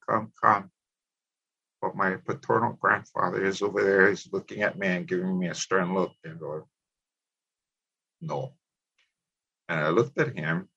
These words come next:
and again, it's like, um, I still try to move, and I feel the hand on my chest, and it pulls me back. It's my friend Bruce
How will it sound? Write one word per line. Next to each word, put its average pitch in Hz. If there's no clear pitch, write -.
and 87
again, 101
it's 92
like, 87
um, 82
I 82
still -
try -
to 123
move, 120
and 87
I 82
feel 101
the 85
hand 95
on 87
my 85
chest, -
and 76
it -
pulls -
me 80
back. 76
It's -
my 80
friend 80
Bruce -